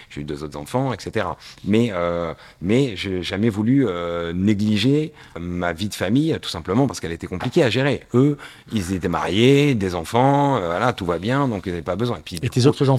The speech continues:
Speaker 1: des
Speaker 2: travaillent
Speaker 1: enfants adultes, euh,
Speaker 2: Tes autres enfants
Speaker 1: euh,
Speaker 2: travaillent avec toi aussi ?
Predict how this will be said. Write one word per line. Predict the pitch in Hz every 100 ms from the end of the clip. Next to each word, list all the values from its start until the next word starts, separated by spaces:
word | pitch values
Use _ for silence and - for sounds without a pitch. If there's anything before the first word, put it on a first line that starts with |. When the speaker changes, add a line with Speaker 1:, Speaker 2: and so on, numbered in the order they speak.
| 123
Speaker 1:
des |
Speaker 2:
travaillent | 127
Speaker 1:
enfants | 127 117
adultes, | 104 117 143 165 -
euh, | 92 92 87
Speaker 2:
Tes | 113
autres | 135 127 120
enfants | 127
Speaker 1:
euh, | 127
Speaker 2:
travaillent | - 107
avec | 107 113
toi | 196
aussi ? | 180 214